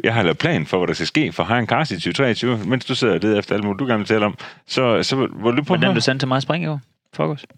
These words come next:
Speaker 1: Ja.
Speaker 2: Mm. Ja, lad os bare tage den.
Speaker 1: Ja, skal vi lige læse
Speaker 2: Ja,
Speaker 1: den op?
Speaker 2: for jeg har en, øh,
Speaker 1: Nå, men prøv at høre. Prøv lige at høre her, her.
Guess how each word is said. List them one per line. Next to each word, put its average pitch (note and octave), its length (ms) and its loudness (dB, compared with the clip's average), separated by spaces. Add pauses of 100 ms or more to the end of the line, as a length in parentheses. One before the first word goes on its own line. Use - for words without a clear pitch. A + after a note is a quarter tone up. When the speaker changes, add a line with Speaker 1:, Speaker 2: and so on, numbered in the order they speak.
(100)
Speaker 1:
Ja. A3+ 140 2 (180)
Speaker 2:
Mm. F#3+ 120 -16 (800)
Ja, - 80 0
lad - 80 -2
os - 60 -6
bare - 140 -2
tage A2+ 160 -2
den. E3+ 180 -8 (200)
Speaker 1:
Ja, G#2 120 2
skal - 180 -2
vi F3+ 60 0
lige F#3+ 80 2
læse B2+ 160 2
Speaker 2:
Ja, F#3+ 40 2
Speaker 1:
den G3+ 80 2
op? G#3+ 120 2
Speaker 2:
for - 60 -2
jeg A#2 100 2
har A#2 140 -2
en, - 100 -6
øh, - 400 -10 (1800)
Speaker 1:
Nå, A#2 180 4
men A2+ 80 -2
prøv D3 180 4
at D3 60 4
høre. A2 100 2 (920)
Prøv A2+ 80 0
lige G2 100 4
at G2+ 40 4
høre F#2+ 100 4
her, G2 240 2
her. E2+ 180 2